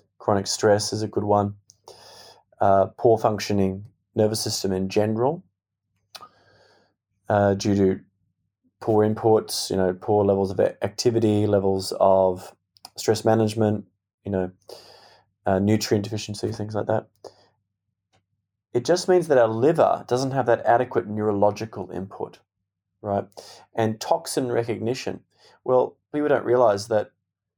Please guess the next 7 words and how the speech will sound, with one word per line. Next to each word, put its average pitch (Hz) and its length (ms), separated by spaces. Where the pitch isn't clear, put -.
the 107 300
vagus 139 500
nerve 127 680
is 143 480
the 120 120
toxin 120 560
recognizer. 113 800